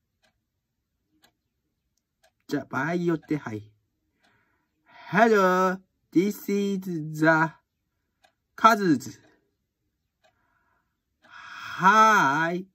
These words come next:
can I talk to Missus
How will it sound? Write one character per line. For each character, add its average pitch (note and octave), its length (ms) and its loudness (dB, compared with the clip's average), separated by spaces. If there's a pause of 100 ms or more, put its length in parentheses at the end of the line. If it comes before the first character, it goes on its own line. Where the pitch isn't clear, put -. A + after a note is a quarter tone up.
(340)
can E3 640 -4
I C4 420 0 (240)
talk G3+ 420 -4 (180)
to G#3+ 400 0 (1000)
Missus F#3+ 580 -2